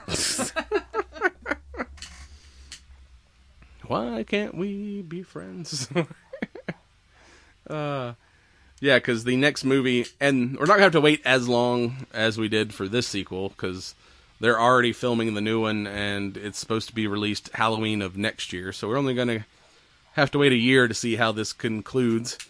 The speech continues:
Speaker 1: Uh, I, I think that depends on what happens with this here virus we got on our hands.
Speaker 2: <laughs>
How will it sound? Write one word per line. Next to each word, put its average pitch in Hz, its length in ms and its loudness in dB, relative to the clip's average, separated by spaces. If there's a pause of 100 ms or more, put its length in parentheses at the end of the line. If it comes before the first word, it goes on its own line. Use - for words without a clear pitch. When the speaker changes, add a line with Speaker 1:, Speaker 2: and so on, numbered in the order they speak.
(240)
Speaker 1:
Uh, 208 460 4
I, 120 260 0
I 113 120 2
think 131 300 -4
that 131 180 4
depends 143 540 2
on 143 160 4
what 143 160 4
happens 139 520 0
with 131 120 -2
this 139 200 -2
here 143 220 -2
virus 139 500 0
we 107 100 -10
got 104 180 -2
on 95 160 -10
our 95 100 -12
hands. 95 640 -6
Speaker 2:
<laughs> - 40 -2